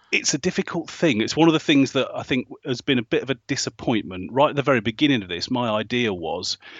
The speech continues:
that I'd track down the original artists and I'd be able to at least credit them, 'cause most of these, um, bits of arcade artwork aren't signed,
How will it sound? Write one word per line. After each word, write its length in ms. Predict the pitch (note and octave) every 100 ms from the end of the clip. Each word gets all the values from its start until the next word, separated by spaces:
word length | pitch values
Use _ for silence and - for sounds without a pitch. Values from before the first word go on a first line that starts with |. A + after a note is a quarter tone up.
| - -
that 260 | - G2+ G2+ -
I'd 200 | A#2 -
track 440 | - - D#3 -
down 240 | C#3 A#2+
the 100 | A2+
original 380 | G#2+ B2 A#2+ G#2+
artists 800 | F#2+ F#2 - F#2+ - - - - -
and 120 | A#2
I'd 120 | G2+ G2
be 100 | A2+
able 200 | G#2 F#2+
to 220 | A2+ G#2
at 60 |
least 260 | B2+ D3 -
credit 360 | - C3+ A2 F#2
them, 160 | F2
'cause 180 | F2 A2+
most 400 | A#2+ D3+ D3+ -
of 80 | A2+
these, 280 | G#2 G2 F#2 _ _ G#2+
um, 220 | G2 F#2+
bits 220 | - -
of 80 | F#2+
arcade 340 | F2+ - F#2+
artwork 400 | F2 F2+ F#2+ F#2
aren't 220 | G#2 F#2 -
signed, 560 | - G#2+ F#2+ G2 G2